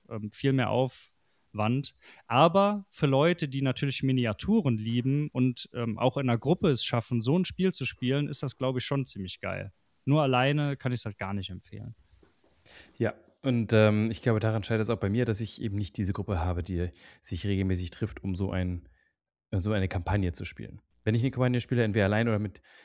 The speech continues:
Speaker 2: mit Lisa. Und für Lisa wäre das, glaub ich, nichts, weil das Thema nicht passt. Sie liebt es, Minis zu bemalen,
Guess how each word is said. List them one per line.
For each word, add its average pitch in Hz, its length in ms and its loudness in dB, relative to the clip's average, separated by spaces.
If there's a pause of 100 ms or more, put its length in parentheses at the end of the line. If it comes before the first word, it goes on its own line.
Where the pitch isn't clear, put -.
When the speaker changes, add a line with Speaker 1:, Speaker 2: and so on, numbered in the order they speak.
(100)
Speaker 2:
mit 107 120 -6
Lisa. 143 320 2
Und 117 160 0
für - 100 -6
Lisa 117 200 2
wäre 110 100 2
das, 113 160 -2
glaub 107 100 0
ich, 98 80 0
nichts, - 220 -8
weil 101 60 0
das 95 140 -8
Thema 131 280 0
nicht 151 160 0
passt. - 360 4 (520)
Sie 110 180 0
liebt 107 240 0
es, 104 140 -4
Minis 165 260 2
zu - 80 -14
bemalen, 104 460 -2